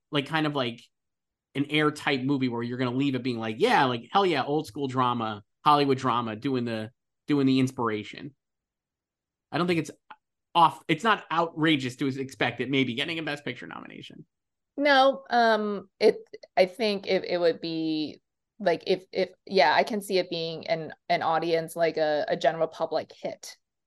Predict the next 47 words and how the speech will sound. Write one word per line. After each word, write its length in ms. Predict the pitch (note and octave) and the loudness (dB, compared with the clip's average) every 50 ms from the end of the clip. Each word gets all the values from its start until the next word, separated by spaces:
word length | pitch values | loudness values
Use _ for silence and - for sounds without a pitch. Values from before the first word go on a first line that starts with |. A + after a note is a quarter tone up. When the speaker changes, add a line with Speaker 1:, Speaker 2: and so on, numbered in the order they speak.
| _ _ - | _ _ -4
Speaker 1:
Right. 240 | C3 B2+ - - - _ _ _ _ _ _ _ _ | -4 -4 -4 -4 -12 _ _ _ _ _ _ _ _
Speaker 2:
You 140 | G3 F#3+ F3 | 0 0 2
know, 320 | D#3+ D3 D3 - - - - | 2 2 0 0 -2 -2 -2
and 140 | - F3 E3+ | 0 2 4
then 140 | E3+ E3 | 2 4
that, 260 | E3 D#3+ D#3+ D#3+ D#3+ - - | 6 4 4 4 2 -2 -2
like, 260 | E3 D#3+ D#3 D3 - | 0 0 0 0 0
that 220 | - D#3+ D#3 C#3+ | 0 0 0 -2
has, 240 | - - D#3+ D#3 D3 | -4 -6 -6 -4 -4
like, 180 | E3 D#3 D3+ - | -4 -6 -4 -4
the 60 | E3 | -4
broad, 260 | E3+ - D#3+ D#3 - - | 0 4 4 4 4 4
it's, 140 | G#3 G3 - | 0 0 2
like, 140 | - A3 G#3+ | 0 0 2
it's 120 | A3 A3+ F#3+ | 2 4 6
very 220 | A#3+ A#3 A#3 A3+ | 8 8 8 6
saggy. 500 | A3+ - - D#3+ D3 D3 B2+ C3 A#2+ - _ _ _ _ _ _ _ _ _ _ _ _ _ _ | 2 -2 -2 -2 -2 -4 -6 -10 -14 -16 _ _ _ _ _ _ _ _ _ _ _ _ _ _
Speaker 1:
Yes, 320 | - C3+ - - - - - | -4 -4 -4 -4 -10 -14 -12
it's 160 | - C3+ - | -12 -10 -4
saggy, 540 | - E3+ F#3 G3 F#3+ G3 F#3 F#3 F#3 F#3 - _ _ _ | -2 0 0 0 0 0 -2 -2 -4 -6 -10 _ _ _
it's, 340 | - C#3 C3 C3+ - - - | -2 -2 -2 -2 -8 -10 -4
uh, 380 | C3 B2 A#2 A2+ A2 G#2+ G#2+ G#2+ - _ - | -2 0 0 0 0 -2 -4 -6 -10 _ -8
Toronto-y. 720 | - E3+ D#3 D3 D#3 F3 F3+ F3+ F#3 F#3 F#3+ G3 G3 G3 - _ _ _ _ _ _ _ _ _ _ _ | -2 2 4 6 6 6 6 4 4 4 2 2 -2 -6 -12 _ _ _ _ _ _ _ _ _ _ _
So, 80 | A3 | -6
Speaker 2:
Mm-hmm. 220 | G#3+ G3 F#3+ E3 C#3 | -4 -2 -2 0 0
Speaker 1:
like, 180 | C3+ B2+ B2 | 0 0 -2
it 60 | B2+ B2+ | -2 -4
Speaker 2:
Yeah. 60 | - | -2
Speaker 1:
could 100 | D3 C3 | -2 2
be 100 | C3 C3 | 4 4
an 80 | C3 | 4
audience 420 | C3 C3 D3 D#3+ E3+ E3+ E3+ E3 - | 6 6 6 6 6 4 2 2 0
award 200 | F#3 D#3+ D#3+ E3 | 0 2 4 4
Speaker 2:
The 60 | D#3+ | 4
Speaker 1:
winner 140 | E3 D#3 D#3 D3+ | 4 4 2 2
at 60 | - | 6
Speaker 2:
People's, 180 | A3+ A3+ A3 A3 | 6 6 6 6
Speaker 1:
Toronto. 260 | - D#3+ E3 E3+ G#3+ | 2 -2 -2 -2 0
Speaker 2:
People's 480 | G#3 G#3+ G3+ G3 G3 G3 G3 - - - _ | 2 4 4 4 4 2 0 -6 -14 -18 _
winner. 460 | - G3 F#3+ G3+ G#3 G#3+ A#3 A#3+ - _ _ _ _ | -4 -2 0 2 2 0 0 -2 -8 _ _ _ _
Speaker 1:
Yeah, 280 | - E3+ E3+ F3 F3 E3+ - _ | -2 0 2 2 0 0 -6 _
you 100 | - F3 | -4 0
know 60 | F#3 F3 | 0 2
what 100 | F3 E3+ | 2 2
I 40 | |
mean? 200 | E3+ F3+ F3+ E3+ | 2 2 2 2
Like, 260 | D#3+ D3 C#3+ C3+ C3 | 2 0 0 -2 -4